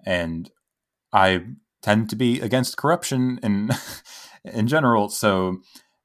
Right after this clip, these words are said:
just seeing Exley always wanting to do the right thing, no matter the, the circumstances, no matter the consequences,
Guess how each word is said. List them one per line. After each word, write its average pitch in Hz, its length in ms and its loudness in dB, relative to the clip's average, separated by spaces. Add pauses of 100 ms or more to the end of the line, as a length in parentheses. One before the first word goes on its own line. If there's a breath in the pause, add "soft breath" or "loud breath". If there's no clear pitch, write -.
just - 260 -6
seeing 107 560 0 (160)
Exley 101 560 -2 (140)
always 101 320 2
wanting 95 200 2
to - 100 -12
do 95 100 -2
the 87 100 -4
right 82 220 -4
thing, 110 240 0
no 92 60 -2
matter 90 240 2
the, 85 320 -6
the 95 120 -8
circumstances, 90 680 -4
no 85 80 -4
matter 82 220 -2
the 80 60 -10
consequences, 82 840 -6